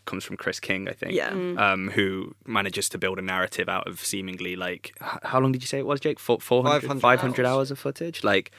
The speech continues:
Speaker 1: I can't even, I wouldn't even know where to start with
Speaker 2: Yeah.
Speaker 1: that kind of stuff. Um, but he manages to build this narrative out of it visually that's just, uh,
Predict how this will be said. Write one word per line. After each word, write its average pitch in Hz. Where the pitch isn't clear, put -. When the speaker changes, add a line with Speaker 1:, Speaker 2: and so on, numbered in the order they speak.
Speaker 1:
I -
can't 120
even, 90
I 110
wouldn't 104
even 98
know 98
where 85
to -
start -
with 185
Speaker 2:
Yeah. 104
Speaker 1:
that 90
kind 95
of 92
stuff. -
Um, 101
but 113
he 127
manages 117
to 113
build 107
this 101
narrative 117
out 98
of -
it 95
visually 98
that's 76
just, -
uh, 95